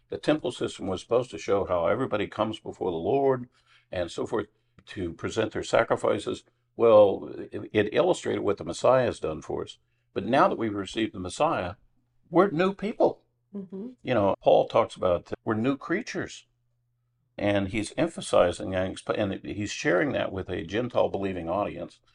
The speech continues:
Speaker 1: and saying, "Do not consider yourself to be second class in the kingdom. The Jews aren't above you. You're right there. You're one new man. You're right. We're all unified together.
Speaker 2: Mm-hmm.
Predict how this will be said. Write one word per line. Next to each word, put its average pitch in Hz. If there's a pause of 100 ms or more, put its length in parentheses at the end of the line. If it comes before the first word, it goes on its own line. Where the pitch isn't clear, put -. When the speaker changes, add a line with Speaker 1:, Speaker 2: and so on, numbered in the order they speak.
(300)
Speaker 1:
and 110
saying, 98 (120)
"Do 135
not 127 (260)
consider 131
yourself 98
to -
be 98
second 101
class 104
in 123
the 120
kingdom. - (460)
The 101
Jews 113
aren't 110
above 95
you. 80 (360)
You're 135
right 113
there. 98
You're 104
one 123
new 131
man. 98
You're 92
right. 95
We're 98
all 131
unified 135
together. -
Speaker 2:
Mm-hmm. 185